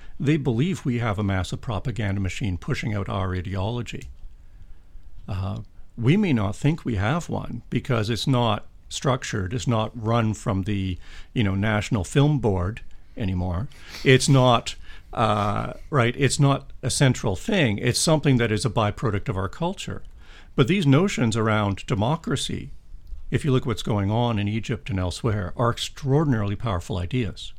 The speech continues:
And in many places, most places, much more powerful than Al-Qaeda's ideas. Our notions of multicultural toler-, tolerance are extraordinarily powerful ideas. And we actually promote those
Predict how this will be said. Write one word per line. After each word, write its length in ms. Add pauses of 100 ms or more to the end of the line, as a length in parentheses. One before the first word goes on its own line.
(640)
And 120
in 100
many 200
places, 600
most 300
places, 420
much 280
more 160
powerful 840 (520)
than 160
Al-Qaeda's 480
ideas. 480 (400)
Our 120
notions 480
of 120
multicultural 800
toler-, 360 (120)
tolerance 640 (380)
are 140
extraordinarily 920
powerful 480
ideas. 600 (1600)
And 460 (160)
we 200
actually 320
promote 400
those 380